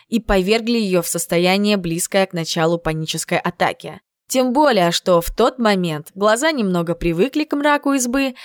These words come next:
и она разглядела в дальнем углу что-то огромное и призрачно белое. К счастью, до того, как ужас окончательно завладел бы её больным сознанием,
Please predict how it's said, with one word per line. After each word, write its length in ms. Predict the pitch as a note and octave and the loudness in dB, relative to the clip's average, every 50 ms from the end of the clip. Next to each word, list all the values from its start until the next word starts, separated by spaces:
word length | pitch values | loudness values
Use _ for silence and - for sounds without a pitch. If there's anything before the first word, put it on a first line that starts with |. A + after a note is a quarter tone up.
| - - - | -16 -6 0
и 100 | A#3 A#3 | 2 2
она 280 | A#3 A#3 B3 C4 C4+ | 4 6 6 4 4
разглядела 680 | C4+ C4+ A3 G#3+ G#3+ B3+ C#4 A3+ G#3+ B3+ A#3 F#3+ F3 E3+ | 4 2 0 0 2 2 0 2 2 2 2 4 2 2
в 80 | D#3 D3+ | 0 2
дальнем 420 | F#3 F3+ F3+ F#3 F#3 F3+ F3+ F3+ | 2 2 4 4 2 2 0 0
углу 360 | - F#3 F3 F3 G3+ B3 C#4 A#3 | 0 -2 -2 0 0 0 0 -2
что-то 360 | - - - F#3 F3+ F#3 F3 | -2 -2 -2 -2 0 0 0
огромное 600 | E3+ D#3+ E3+ F#3+ A3+ B3+ A#3+ G3+ F3+ A#3 A#3+ A#3+ | 0 0 0 2 4 4 4 4 2 0 0 -2
и 200 | A#3+ - - G3+ | -2 -2 -2 -2
призрачно 760 | - - - G3+ A3 A3+ - G#3 G3+ - - - G#3 G3+ G3 | -2 -2 -2 0 0 2 0 0 -2 -2 -2 0 0 0 0
белое. 680 | F3 F3 A3 A3 G#3 F3+ E3 D#3 D3+ D#3 D3 C3+ C#3+ - _ _ _ _ _ _ _ _ _ _ - | 0 0 0 0 2 2 0 0 -2 -2 -4 -8 -10 -14 _ _ _ _ _ _ _ _ _ _ -8
К 60 | - | -4
счастью, 760 | - - - C4 A#3 A3+ A3 G#3 - - - C#4 C#4+ D4+ D4 _ _ - | -2 0 2 2 2 2 2 0 -4 -4 -2 -2 -2 -2 -4 _ _ -6
до 180 | C4 B3+ F4+ - | -2 0 2 2
того, 280 | F#4+ F4+ D#4+ D#4 B3+ | 2 2 4 4 2
как 240 | - A3+ G#3+ - - - | 2 0 -4 -6 -4 -2
ужас 360 | C#4+ C#4 A#3+ A#3+ A#3+ - - - | 0 2 2 2 2 0 0 -2
окончательно 720 | B3 B3+ - D4 D4 C#4 - D4+ C#4 B3 - F#3 F#3 F#3 F#3 | -4 -2 -2 -2 -2 0 0 0 0 2 0 0 0 0 0
завладел 520 | F3+ F#3+ F3+ G3 G#3 G#3 G3 A3+ A3+ G#3 | 2 2 2 4 2 2 2 2 0 2
бы 160 | F3+ F3 F#3 F#3+ | 2 2 0 2
её 200 | F#3 G3 G#3 F#3+ | 2 2 2 2
больным 340 | F3+ F3+ F3+ F#3+ G3 F#3 | 2 2 2 2 2 0
сознанием, 760 | F3 - - E3+ E3 F#3 G#3 B3+ D4 B3 G3+ F3+ F3 E3 E3 | 0 -2 -2 -2 0 0 0 0 2 2 0 0 0 -2 -4